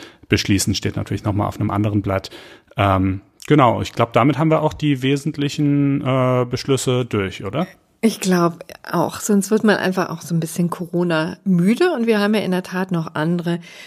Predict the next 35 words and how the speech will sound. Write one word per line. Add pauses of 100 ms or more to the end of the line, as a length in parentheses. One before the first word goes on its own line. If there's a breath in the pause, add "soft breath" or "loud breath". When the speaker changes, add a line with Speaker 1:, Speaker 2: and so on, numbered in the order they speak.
(220 loud breath)
Speaker 2:
Themen,
nämlich
die
Frauenquote
in
Vorständen,
wobei
das (360 loud breath)
jetzt
auch
schon
wieder
eine,
ein
bisschen
eine
Übertreibung
ist,
denn
es (560 loud breath)
ist,
was
wir
jetzt
hier
als
Vorschlag
vorliegen
haben,
ist
eher
eine
Mindestbeteiligung
von
Frauen